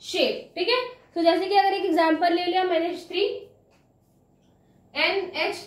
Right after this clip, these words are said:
थ्री का आप example ले लो, यहाँ पर है एनएचएचएच H, H,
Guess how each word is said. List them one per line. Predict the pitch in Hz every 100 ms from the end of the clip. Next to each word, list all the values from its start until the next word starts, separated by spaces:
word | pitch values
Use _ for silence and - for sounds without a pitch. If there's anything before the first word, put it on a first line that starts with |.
| -
थ्री | 339 339
का | 359
आप | 359 359
example | - 302 294 277 330 320
ले | 311
लो, | 415 440 - - _ 254
यहाँ | 294 320
पर | 359
है | 370 381 - 302
एनएचएचएच | 403 - - - _ _ _ _ _ _ _ _ _ _ _ - 311 440 - - - - _ _ _ _ _ _ _ _ _ _ 269
H, | 320 415 - - - - _ _ _ _ _ _ _ _ _ _ -
H, | 359 427 - - -